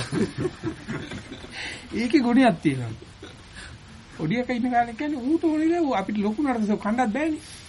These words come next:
ඔන්නේ කණ්ඩ යනකම්. අපිට අපිරියයි. බලයින් උට අපිරියයි. ඒ වගේ ඒ, ඒ වෙලාවට ඒ වැඩේ කරන එක ඔය අපි හිතන මේ ලෝකේ සම්මත මට්ටම වල නෙවෙයි වැඩේ හිතේ. ඒ නිසා ඉර පායනකම් හිටපාන.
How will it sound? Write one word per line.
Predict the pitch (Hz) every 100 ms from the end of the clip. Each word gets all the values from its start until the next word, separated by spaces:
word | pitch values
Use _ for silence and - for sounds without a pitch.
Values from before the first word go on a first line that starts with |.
| - - - - 277
ඔන්නේ | 381 302 214
කණ්ඩ | 160 127
යනකම්. | 104 98 - - - 131 - 117
අපිට | - - 233
අපිරියයි. | 156 - 214 92 - - - - - - 269 - - - - - - - -
බලයින් | 117 143 190
උට | 185
අපිරියයි. | 180 175 180 139
ඒ | 156
වගේ | 170 185 349 - - -
ඒ, | - 147 156
ඒ | 151 160 139
වෙලාවට | 135 139 185 254 226
ඒ | 175
වැඩේ | 185 180
කරන | 170 165 185
එක | 240 196
ඔය | 190 180
අපි | 127 143 196
හිතන | 208 202 208
මේ | 208 208
ලෝකේ | 202 208 214
සම්මත | 196 202 202
මට්ටම | 202 208 - 202
වල | 208 190
නෙවෙයි | 180 175
වැඩේ | 131 151
හිතේ. | 131 110 104 92 - - - - - -
ඒ | 143
නිසා | 143 156 208
ඉර | 175 151
පායනකම් | 156 151 143 147 208
හිටපාන. | 127 139 120 107